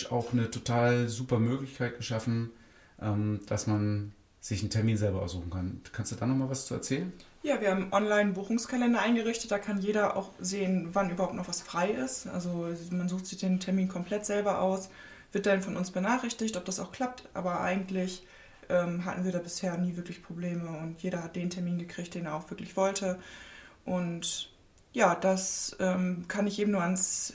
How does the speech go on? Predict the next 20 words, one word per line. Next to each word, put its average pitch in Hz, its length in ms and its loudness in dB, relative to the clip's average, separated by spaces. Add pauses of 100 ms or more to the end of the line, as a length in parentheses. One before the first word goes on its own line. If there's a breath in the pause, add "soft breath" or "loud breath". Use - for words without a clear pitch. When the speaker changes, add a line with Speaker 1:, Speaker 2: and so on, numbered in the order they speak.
(100)
Speaker 2:
Herz 185 300 2
legen, 226 540 4 (200)
da 196 180 2
einmal 190 260 0
online 185 320 0
zu 190 120 -10
gucken. 226 400 4
Ihr 196 120 2
findet 190 280 -4
den 180 100 0
Link 180 140 -2
auch 180 120 -2
in 185 60 0
den 185 120 0
Shownotes 240 580 0 (560 loud breath)
und 202 380 -2 (400)
einen 214 220 0
Termin 208 300 2 (140)
abzumachen. 170 560 -10 (140)
Speaker 1:
Genau. 123 320 8